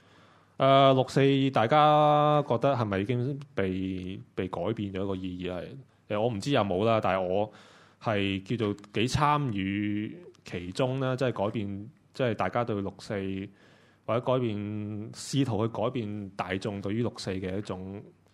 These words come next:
以前嘅，誒，好，好，好，好，好 concrete 嘅嗰種諗法噉樣。係咯，大概就係噉啦。誒，係啊，雨傘，雨傘，哇，雨傘幾多篇啊？哇，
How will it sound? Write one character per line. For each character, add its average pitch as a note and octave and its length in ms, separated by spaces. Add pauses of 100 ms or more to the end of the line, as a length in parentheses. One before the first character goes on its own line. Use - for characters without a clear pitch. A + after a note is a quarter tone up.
(520)
以 A2 180
前 F2+ 340
嘅， G2 480
誒， G2 160
好， A2+ 240
好， G#2+ 220
好， G#2 260
好， A2+ 640
好 G2+ 80 (380)
concrete - 220
嘅 F#2+ 180
嗰 G#2 100
種 F#2+ 200
諗 F#2+ 280
法 F#2 320
噉 F#2 100
樣。 F2+ 60 (1160)
係 G2+ 100
咯， D#3 240
大 G2+ 160
概 G#2+ 300
就 G2+ 100
係 F2+ 180
噉 F2+ 240
啦。 C3+ 140 (100)
誒， C3+ 60 (1080)
係 G2+ 80
啊， B2 80
雨 G#2 160
傘， F#2+ 440 (360)
雨 G#2 120
傘， B2 160
哇， A#2+ 140
雨 A2+ 140
傘 A#2 160
幾 A2+ 60
多 A#2 80
篇 A#2 180
啊？ - 100
哇， G2 340